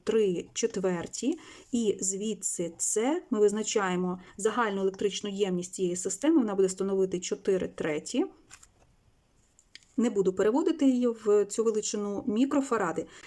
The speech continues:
Далі нам з тобою потрібна У один та У два, ці дві величини. Ми їх можемо взяти, ну, ось звідси, наприклад, так? Тобто у нас виходить звідси, що У — це двадцять чотири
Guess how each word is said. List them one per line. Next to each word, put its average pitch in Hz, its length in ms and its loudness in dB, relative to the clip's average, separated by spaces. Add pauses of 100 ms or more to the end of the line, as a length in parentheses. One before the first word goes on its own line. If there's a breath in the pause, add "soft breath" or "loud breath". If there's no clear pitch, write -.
(140)
Далі 214 260 2
нам 247 180 2
з - 40 -10
тобою 262 280 2
потрібна 233 480 0
У 226 140 6
один 220 320 4
та 233 120 0
У 220 180 2
два, 190 320 0
ці 262 180 -2
дві 208 200 -2
величини. 202 560 0 (100)
Ми 220 100 2
їх 254 140 0
можемо 214 320 -2
взяти, 196 580 0 (380 loud breath)
ну, 262 200 4
ось - 260 0 (340)
звідси, 202 420 -4
наприклад, 185 520 -2
так? 247 300 -2
Тобто 190 380 -2 (280 loud breath)
у - 40 -4
нас 247 200 0
виходить 190 560 2
звідси, 190 420 -4
що 185 360 -2
У — 220 300 2
це 190 320 -2
двадцять 202 640 0
чотири 180 640 -2